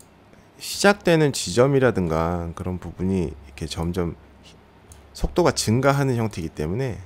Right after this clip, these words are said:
여기서 바로 리니어로 바꿔주시고, 여기도 리니어로 바꾸면은 굉장히 이렇게 선형으로, 네, 애니메이션이 플레이가 되죠. 여기서 이렇게, 이렇게 플레이 해볼 수도 있어요.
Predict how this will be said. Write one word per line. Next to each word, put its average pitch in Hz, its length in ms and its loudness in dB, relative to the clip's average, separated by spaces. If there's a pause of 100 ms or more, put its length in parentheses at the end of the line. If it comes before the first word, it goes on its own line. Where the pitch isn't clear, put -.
(160)
여기서 82 360 -4
바로 131 460 -2 (420)
리니어로 92 500 0
바꿔주시고, 95 720 -6 (2750)
여기도 98 280 -2
리니어로 101 400 0
바꾸면은 87 720 -4 (420)
굉장히 90 220 -2 (720)
이렇게 85 260 -10
선형으로, 160 520 0 (280)
네, - 180 -16 (460)
애니메이션이 92 720 -4 (160)
플레이가 131 300 -8
되죠. - 200 -16 (380)
여기서 113 300 0
이렇게, 98 260 -4 (460)
이렇게 87 440 -4
플레이 139 360 -6
해볼 123 160 -8
수도 - 340 -14
있어요. - 260 -12